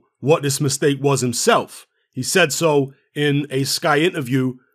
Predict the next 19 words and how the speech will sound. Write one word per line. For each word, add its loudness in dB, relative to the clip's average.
the -2
morning 4
after 2
the 0
night -2
before, 4
and -8
I'll -6
get -2
onto 0
that 0
a -6
little -2
bit -6
later 0
on 0
in 0
this -2
video. 4